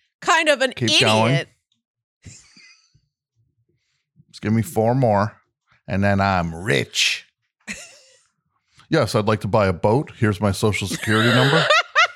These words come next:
Speaker 1: You mean, "Sir, we don't take social security numbers as payment."
Speaker 2: Yes. Uh, I'll take two new, two, two of these new cars.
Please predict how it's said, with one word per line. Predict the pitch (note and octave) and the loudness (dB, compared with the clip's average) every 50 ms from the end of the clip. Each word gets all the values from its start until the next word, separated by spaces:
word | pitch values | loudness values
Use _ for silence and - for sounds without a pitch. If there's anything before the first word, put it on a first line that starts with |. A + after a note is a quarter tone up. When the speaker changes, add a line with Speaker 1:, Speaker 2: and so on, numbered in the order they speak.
| - B4 | -2 -2
Speaker 1:
You | C5+ - - | -2 0 2
mean, | G#4 G#4+ G#4+ A4 | 0 0 0 -2
"Sir, | - - G4+ F4+ F4+ D#4 | -6 -6 -6 -6 -4 -6
we | D4 D4+ | -6 -6
don't | D#4 E4+ E4 - | -6 -6 -6 -4
take | - C#4 D4+ C#4+ - A#3 | -4 -4 -4 -4 -8 -12
social | C#4 C#4 C4+ B3 A#3+ C4+ C4 | -10 -10 -10 -10 -10 -12 -12
security | G3 G#3 G3+ F#3+ B3 B3 A3+ G#3+ G3+ | -12 -14 -14 -8 -8 -6 -6 -4 -4
numbers | G3 G3 F#3 G3 F#3+ E3+ | -6 -6 -6 -6 -8 -8
as | F3+ D#3+ | -10 -12
payment." | - - G#3+ G#3 G3 F3+ D#3+ C#3+ C3 - - _ _ - | -6 -4 -2 -2 -2 -4 -6 -10 -12 -14 -18 _ _ -4
Speaker 2:
Yes. | A2 F2 D#2 - - - - - - - | -2 -2 -2 -4 -8 -10 -12 -12 -6 -2
Uh, | G2 G2 F2+ F2+ F2+ F2+ - _ _ _ _ _ _ _ _ _ _ - | -2 0 0 -2 -4 -8 -12 _ _ _ _ _ _ _ _ _ _ -2
I'll | D#3 F#3 | -2 0
take | F#3 - G3 E3 - - | 0 0 -2 -2 -2 -2
two | - F#3+ F#3 E3+ | -2 2 2 4
new, | D#3 C#3+ C3 B2+ A#2+ A#2 F#2+ | 4 4 4 4 2 0 0
two, | - - E3+ E3+ C#3+ | 0 0 0 0 0
two | B2+ - A3+ G#3+ | 0 2 2 2
of | E3+ C3 | 2 2
these | B2+ A2 F#2 | 0 0 2
new | A2 A2+ G#2 | 0 0 0
cars. | A2 - G#2+ E2+ D2 C#2 - - - - | 0 0 0 0 0 -2 -6 -10 -12 -14